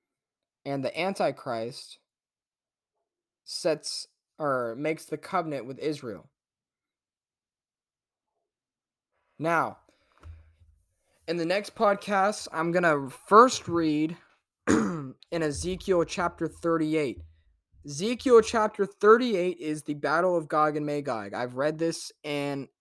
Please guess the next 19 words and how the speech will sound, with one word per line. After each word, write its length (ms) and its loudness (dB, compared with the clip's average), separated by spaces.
or 120 0
I've 200 -2
done 240 0
a 80 -6
podcast 600 -4
about 300 -2
it. 160 -4
The 80 -14
things 320 2
going 280 2
on 180 0
overseas 500 -2
in 240 -4
Israel 640 -4
are 120 0
very 360 2
interesting 600 -4
to 100 -2
see 720 -4